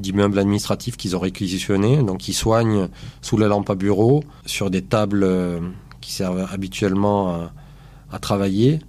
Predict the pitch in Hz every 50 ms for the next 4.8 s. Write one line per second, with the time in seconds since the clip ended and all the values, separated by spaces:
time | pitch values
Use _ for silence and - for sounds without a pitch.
0 | - - - - - - - - - - - - - - 123 120 - - 151 143
1 | 139 139 127 107 - - 123 117 120 117 - - 123 107 101 95 90 - - -
2 | - - - - - - - - - - - 98 - - - - 123 104 110 113
3 | 110 110 113 117 113 107 95 95 95 95 95 95 95 - - 95 90 - - 95
4 | 90 - - 101 95 98 95 92 87 87 87 85 85 82 82